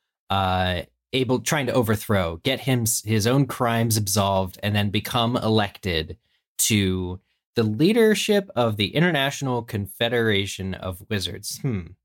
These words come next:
The interesting thing about this is, having read seven Harry Potter books, the International Confederation of Wizards, which is what it's called in this movie,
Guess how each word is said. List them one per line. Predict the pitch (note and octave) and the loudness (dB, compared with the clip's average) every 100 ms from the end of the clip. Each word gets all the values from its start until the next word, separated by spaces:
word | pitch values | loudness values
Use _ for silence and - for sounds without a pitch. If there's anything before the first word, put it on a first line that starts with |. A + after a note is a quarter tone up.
| _ - _ _ _ - | _ -20 _ _ _ -2
The | B2 | -2
interesting | F#3 D#4 - G#3+ | 0 -2 0 0
thing | G3+ F3 | 2 2
about | D3+ C3+ - | 2 0 0
this | B2 A2 | 0 0
is, | G#2+ | -4
having | B2+ B2 A2+ G#2 | -4 -4 -2 0
read | C3+ F#3+ | 0 0
seven | - C#3+ B2 A2+ | 0 -2 -2 -2
Harry | G2 F#2+ | -2 -2
Potter | G2 F#2 E2+ | -4 -8 -8
books, | E2+ G2 - _ _ _ - | -12 -12 -16 _ _ _ -4
the | B2+ A#2+ | -2 0
International | C#3 F#3+ D3+ C#3+ D3+ D3+ D3 | 2 2 2 0 0 0 0
Confederation | F3 D#3 F#2+ G#2+ A#2 B2+ F3+ | -2 -2 -2 0 0 0 0
of | F#3+ A2 | 0 -2
Wizards, | F#2 F2+ B2 C3+ | -4 -4 -4 2
which | E3 F#3+ - - | 2 2 -4 -8
is | - F3+ E3 | 0 0 2
what | F#3+ | 2
it's | B3 B3 | 0 -2
called | - G#3+ G#3+ | -2 0 2
in | G3+ A3 | 4 4
this | C4 C4+ | 2 2
movie, | D#4 B3+ A#2 F#2+ | 4 4 2 -2